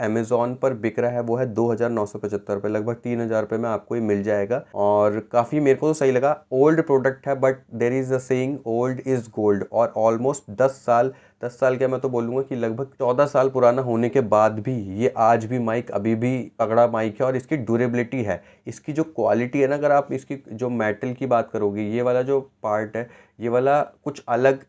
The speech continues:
उससे बना हुआ, कुछ अलग मटेरियल है। जो ऊपर का मटेरियल है ना, ये सारा मटेरियल कुछ अलग है, जिसको बोलते हैं जिंक मोल्डेड क्वालिटी बोलते हैं।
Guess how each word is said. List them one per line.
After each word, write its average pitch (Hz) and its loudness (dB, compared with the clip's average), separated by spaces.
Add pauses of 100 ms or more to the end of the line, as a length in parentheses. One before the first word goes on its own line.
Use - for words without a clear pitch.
उससे - -4
बना 104 0
हुआ, 98 -6
कुछ - -10
अलग 123 -2
मटेरियल 107 -2
है। 107 -2
जो 117 -10
ऊपर 120 -4
का 131 -4
मटेरियल 127 -4
है 120 -4
ना, 123 -6
ये 123 -4
सारा 117 -4
मटेरियल 117 -6
कुछ 104 -12
अलग 104 -2
है, 123 -2
जिसको 123 -8
बोलते 104 -2
हैं 127 -4
जिंक 120 -4
मोल्डेड 113 -2
क्वालिटी 104 -4
बोलते 101 -6
हैं। 127 -8